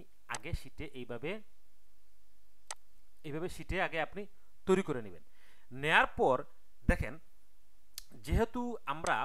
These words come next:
প্রথমেই নিয়েছি নিউ লেভেল সেলার, মানে আমাদের মতো যারা নিউ আছে, যাদের কোনো ইয়ে নেই, এই লেভেল নেই, তারা এমনিতেই প্রাইস কম নেয়। তো আপনি যদি চিন্তা করেন যে তার থেকেও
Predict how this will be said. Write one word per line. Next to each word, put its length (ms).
প্রথমেই 480
নিয়েছি 360
নিউ 320
লেভেল 380
সেলার, 320
মানে 240
আমাদের 360
মতো 180
যারা 200
নিউ 280
আছে, 240
যাদের 180
কোনো 240
ইয়ে 160
নেই, 200
এই 220
লেভেল 380
নেই, 160
তারা 160
এমনিতেই 380
প্রাইস 380
কম 300
নেয়। 180
তো 60
আপনি 300
যদি 160
চিন্তা 320
করেন 360
যে 80
তার 280
থেকেও 220